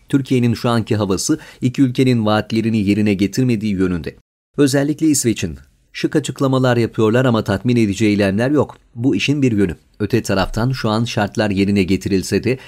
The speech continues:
üyeliklerinin onaylanmamasını savunan bir kesim de var." Yunanistan'ın nato'ya dönüş öyküsünü ve bu ülkelerin daha sonra ne yapacağına kimsenin kefil olamayacağını hatırlatıyorlar.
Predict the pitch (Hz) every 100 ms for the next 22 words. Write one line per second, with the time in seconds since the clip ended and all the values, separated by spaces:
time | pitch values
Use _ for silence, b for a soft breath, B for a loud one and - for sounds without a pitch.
0 | B B 131 135 131 131 123 131 143 113
1 | 110 107 107 107 101 92 101 98 - 104
2 | 107 135 127 120 117 123 95 80 - -
3 | _ _ _ 117 117 127 123 123 120 107
4 | 110 117 113 98 101 117 127 - 107 -
5 | 110 117 104 92 120 127 104 117 104 104
6 | 101 87 104 - 104 104 92 107 - 101
7 | 101 98 90 139 131 123 110 - 95 98
8 | 95 127 120 104 101 107 117 117 107 101
9 | 117 85 71